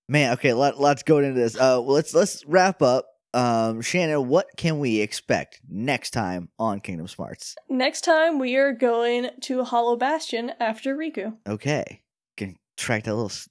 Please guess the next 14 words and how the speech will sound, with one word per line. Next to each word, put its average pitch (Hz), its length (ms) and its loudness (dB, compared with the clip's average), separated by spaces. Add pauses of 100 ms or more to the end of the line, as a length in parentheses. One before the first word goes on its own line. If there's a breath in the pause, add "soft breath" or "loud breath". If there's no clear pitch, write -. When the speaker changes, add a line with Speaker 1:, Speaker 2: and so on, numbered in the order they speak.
(100)
Speaker 1:
shit - 400 -4
down. 117 460 0 (220)
Speaker 2:
Yep. 277 260 0 (680)
And 233 160 -2
there's 233 160 0
gonna 262 120 0
be 254 100 0
a 240 60 2
lot 240 160 4
of 240 80 -4
cool 247 180 0
stuff - 240 -4
that - 100 -8
happens. - 440 -10